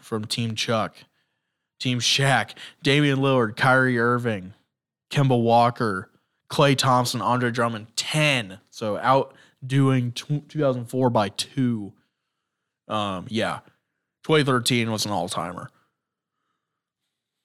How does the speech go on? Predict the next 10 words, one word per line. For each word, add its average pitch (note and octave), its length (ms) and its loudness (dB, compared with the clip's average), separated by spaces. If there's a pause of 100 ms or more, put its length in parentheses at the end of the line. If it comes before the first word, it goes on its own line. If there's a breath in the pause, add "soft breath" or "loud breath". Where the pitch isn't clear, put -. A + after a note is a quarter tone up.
(2500)
Uh, A2 560 0 (260)
two F3+ 100 2
thousand F#3+ 220 4
fourteen F3 420 2
in G#2+ 160 -6
Team F3 320 2
Hill D#3 520 2
versus C#3 460 -4
Team C#3 500 0
Webber. G#2 460 -2